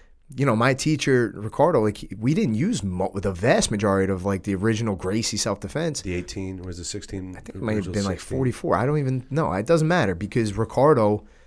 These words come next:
Speaker 1: and Renzo fought M M A.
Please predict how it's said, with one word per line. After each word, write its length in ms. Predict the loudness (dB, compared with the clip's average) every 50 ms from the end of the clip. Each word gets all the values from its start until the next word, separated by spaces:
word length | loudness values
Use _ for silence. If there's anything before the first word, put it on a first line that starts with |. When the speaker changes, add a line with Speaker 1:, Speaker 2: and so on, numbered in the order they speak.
| -20 -20 _ _ -6
Speaker 1:
and 100 | -4 -4 0
Renzo 680 | 2 4 4 4 4 2 0 0 0 2 0 0 -2 -6 -12 -20 -20 -20 -20 -20 -20 _ -20
fought 420 | -14 -4 0 2 4 4 2 0
M 160 | -2 -4 -2
M 140 | -2 -2 -4
A. 160 | -4 -8 -8